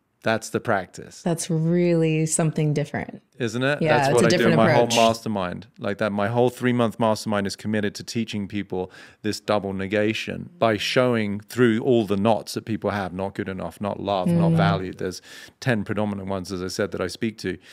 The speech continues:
Speaker 1: And when you see somebody realize that the knot they've been living in, which is also a play on words, right? K N O T, which it
Speaker 2: Mm.
Speaker 1: binds us, the,
Speaker 2: Mm.
Speaker 1: the boa constrictor. When they see that the knot that they've been imprisoned in is not a truth,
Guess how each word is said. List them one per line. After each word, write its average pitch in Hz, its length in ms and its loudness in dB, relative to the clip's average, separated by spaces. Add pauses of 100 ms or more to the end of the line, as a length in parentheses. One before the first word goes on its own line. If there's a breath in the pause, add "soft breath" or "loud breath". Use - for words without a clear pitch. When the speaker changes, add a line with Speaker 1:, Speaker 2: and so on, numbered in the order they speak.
(340 loud breath)
Speaker 1:
And 104 100 -2
when 113 140 2
you 113 80 2
see 165 380 -2
somebody 117 480 0
realize 110 800 2
that 104 160 -2
the 104 80 -2
knot 120 320 0
they've 117 220 -2
been 104 200 -2
living 104 240 -2
in, 90 140 -6
which 98 160 -6
is 104 80 -8
also 107 240 0
a 95 40 -2
play 107 180 -2
on 95 160 -2
words, 101 340 -2
right? 92 180 -4
K 110 240 -4
N 104 120 -4
O 95 120 -2
T, 110 280 -2
which 95 220 -6
it 175 140 2
Speaker 2:
Mm. 165 60 0
Speaker 1:
binds 113 420 0
us, 175 280 4
the, 165 100 4
Speaker 2:
Mm. 156 220 0
Speaker 1:
the 110 100 -4
boa 104 280 0
constrictor. 101 680 -6 (640 loud breath)
When 110 140 -2
they 107 100 2
see 143 280 2
that 117 180 0
the 110 60 -2
knot 127 280 2
that 101 140 -6
they've 110 260 0
been 107 180 -2
imprisoned 107 760 0
in 92 300 -8 (400 soft breath)
is 98 140 -4
not 110 200 0
a 98 40 0
truth, - 720 2